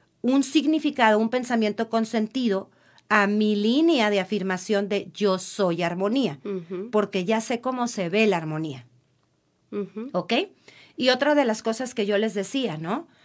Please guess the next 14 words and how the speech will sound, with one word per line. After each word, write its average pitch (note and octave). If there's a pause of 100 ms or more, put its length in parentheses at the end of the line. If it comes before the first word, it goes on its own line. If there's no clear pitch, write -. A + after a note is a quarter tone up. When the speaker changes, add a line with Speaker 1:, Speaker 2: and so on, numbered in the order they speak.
(180)
Speaker 1:
¿Cómo C#4+
sé D4
que D4
estoy, C4+
eh, A#3
que B3
estoy B3
en B3
armonía? A#3+ (320)
Pues A#3
cuando C4+
no C#4
siento D#4
nada, C#4+